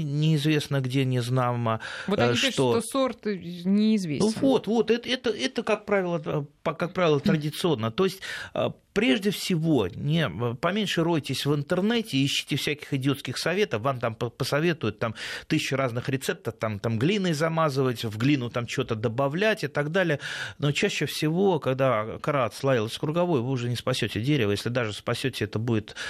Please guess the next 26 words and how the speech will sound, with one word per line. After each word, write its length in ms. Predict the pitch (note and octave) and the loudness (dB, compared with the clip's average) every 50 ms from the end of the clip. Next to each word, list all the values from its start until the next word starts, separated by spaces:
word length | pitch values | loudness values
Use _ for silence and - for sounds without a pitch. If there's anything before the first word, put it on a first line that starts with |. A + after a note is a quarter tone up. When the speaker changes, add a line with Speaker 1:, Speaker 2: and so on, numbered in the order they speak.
| - - | -10 -6
Speaker 1:
пожизненный 680 | - B2+ B2+ B2 C#3 B2 A2 A2 A2+ A2+ A#2 A#2+ A#2+ A#2+ | -4 -4 -2 -2 -2 -4 -2 -2 -2 -2 0 0 0 0
инвалид, 440 | A#2+ A#2 A#2+ C3 C3 C#3 D3 C#3 - | 0 2 2 2 2 2 0 -2 0
который 880 | - A#2 G#2+ - - A#2+ A2+ A2+ G#2 G2+ F#2+ F#2+ F#2+ F#2 F2 G2 G2+ G2+ | -2 -2 -2 -2 -2 -2 0 2 2 2 2 2 0 -2 -4 -6 -6 -8
Speaker 2:
Мгм. 380 | A#2+ A#2+ B2 C3+ C3+ C3+ C3 C#3 | -8 -6 -4 -2 0 2 4 4
Speaker 1:
не 120 | C#3+ D3 | 4 4
будет 300 | C3+ C3 B2+ A2 A2 A2 | 2 0 0 -2 -2 -2
нормально 480 | A2+ A2+ A#2 A#2+ B2+ A#2+ A#2 A2 G#2+ G#2+ | -2 -2 -2 0 0 0 0 0 0 0
жить, 360 | A2 A#2+ C3+ C#3 B2+ - - - | 0 2 0 0 0 -2 -8 -6
э, 300 | G2+ G2 F2+ E2 E2 F2+ - - - - - - - - | -4 -2 -2 0 -2 -2 -4 -6 -8 -8 -8 -10 -10 -4
не 120 | A2 A2+ A2+ | 0 2 2
будет 320 | A#2 C3 B2 A2+ G#2+ - - | 2 2 2 0 0 0 -2
нар-, 200 | A2 A2 G#2+ - | -2 -2 -2 -4
нормально 680 | A2+ A#2+ B2+ A#2 G#2 G#2+ A#2+ B2 B2 A#2+ A#2+ A2+ G#2+ G2+ | -8 -6 -6 -6 -4 -2 -2 -2 -2 -2 -2 -2 -4 -4
плодоносить. 800 | - A#2 A#2 A2+ B2+ C3 C3+ D#3 D#3+ D#3 - - G2+ - - - - - - - - - | -2 -2 0 0 0 0 2 2 0 0 0 -2 -6 -6 -8 -12 -12 -14 -14 -14 -8 -6
Э, 160 | - G2 G2+ G2 | -2 -2 -2 -2
поэтому 680 | - B2 C3 B2+ - A2+ A#2 A2+ A2+ A2 A2 G#2+ G#2+ A2 A2 - | -2 -2 -2 -2 -4 -6 -4 -2 -2 -2 -2 -4 -4 -2 0 2
Speaker 2:
Ну, 20 | A3 A#3 | 2 2
Speaker 1:
со-, 80 | B2+ B2+ | 2 2
Speaker 2:
то 60 | G3 | 2
есть 160 | F#3+ - - | 0 0 0
начинай 400 | G3+ G3 G#3 A3 G#3+ A#3 B3 B3 | 0 0 2 2 2 4 4 2
Speaker 1:
с-, 60 | A#2 | 2
Speaker 2:
сначала, 460 | - F#3+ F3+ - - F#3 D#3 C#3+ C#3 | 2 0 0 0 0 0 0 2 0
что 80 | D3+ - | 0 0
Speaker 1:
сад 140 | D#3+ D#3+ D#3 D#3 | 0 0 0 0
лучше, 40 | D3 | 0